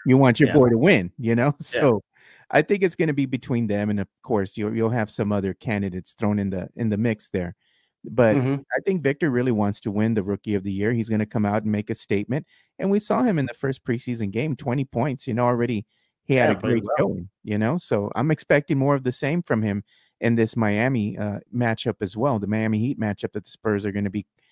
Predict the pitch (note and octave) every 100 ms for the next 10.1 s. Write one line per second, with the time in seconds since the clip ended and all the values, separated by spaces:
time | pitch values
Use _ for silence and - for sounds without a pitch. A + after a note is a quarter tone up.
0 | _ _ G2+ G#2+ A#2+ A2+ G#2+ F#2+ F#2+ -
1 | A#2 B2+ F#2+ F2+ F#2+ F#2+ G2+ - A#2+ A#2+
2 | G2 A2+ G#2 C3+ C#3 C3 - D3+ D#3 G2
3 | - _ _ - B2 - D3 - F#3+ A2+
4 | - D3+ D#3 C#3 C3 C#3 G3 A3+ E3+ C3
5 | B2 D3+ E3+ D#3+ E3+ D3+ F3+ A3 C3 D#3
6 | A3 C3 G#2+ A2+ C#3 F3+ - _ _ _
7 | _ _ _ _ _ _ _ A#2+ A#2 -
8 | - G#2+ G2+ G#2 F#2 F2 - C#3+ - G3
9 | G3 G3+ A#3+ F3+ D#3 - B2+ C3 A#2+ G#2+
10 | G2